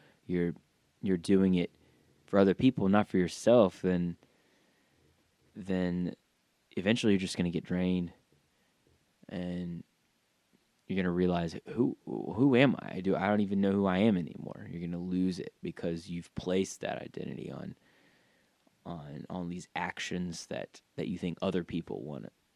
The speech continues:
uh, e-, expect of you or see of you. So, um, that's,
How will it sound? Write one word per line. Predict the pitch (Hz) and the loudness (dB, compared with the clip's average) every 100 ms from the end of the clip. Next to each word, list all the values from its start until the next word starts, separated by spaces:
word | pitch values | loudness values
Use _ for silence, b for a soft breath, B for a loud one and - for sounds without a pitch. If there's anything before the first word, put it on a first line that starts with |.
| _ _ _ - | _ _ _ -8
uh, | - - 50 | -8 -6 -10
e-, | 69 - | -8 -8
expect | 90 - 110 101 - | -8 0 2 2 0
of | 82 | -12
you | 52 50 | -12 -12
or | 57 58 | -10 -12
see | - 85 82 | -10 -8 -8
of | - | -12
you. | - - 87 | -18 -18 -16
So, | - - 78 - _ _ _ _ _ _ _ _ _ _ - | -12 -8 -8 -10 _ _ _ _ _ _ _ _ _ _ -8
um, | 85 82 76 - _ - | -6 -6 -8 -14 _ -2
that's, | 101 95 - | 2 2 -2